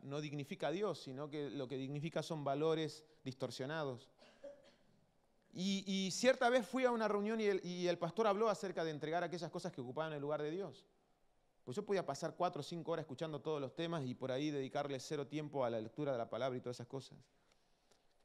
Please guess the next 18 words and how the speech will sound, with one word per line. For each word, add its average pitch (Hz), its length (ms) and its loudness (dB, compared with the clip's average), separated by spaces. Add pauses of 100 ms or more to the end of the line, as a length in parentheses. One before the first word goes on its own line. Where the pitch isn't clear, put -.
(200)
¿Y 156 60 -4
sabe 285 200 4
usted 262 260 0
que 247 100 -2
me 196 100 0
llevó 151 240 -2
casi 208 260 -4
dos 202 200 4
meses 214 340 0
desprenderme 156 680 -2
de 123 220 -2
eso 165 140 -4
y 156 40 -2
decir, 147 180 -6
"Señor, 156 340 -2
te 156 120 -4
entrego 156 480 -2
esto"? 135 340 -10